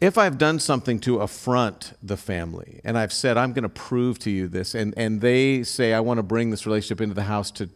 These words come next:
to thumb it at you or to harm others or to impact your family," I do believe, as a believer, we have moments where we may have to say, "You know what?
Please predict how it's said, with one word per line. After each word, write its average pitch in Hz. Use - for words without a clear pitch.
to 98
thumb 117
it 110
at 101
you 101
or 98
to 101
harm 110
others 98
or 95
to 95
impact 110
your 101
family," 101
I 120
do 147
believe, 131
as 135
a 127
believer, 110
we 117
have 120
moments 127
where 107
we 113
may 139
have 147
to 117
say, 110
"You 131
know 143
what? 147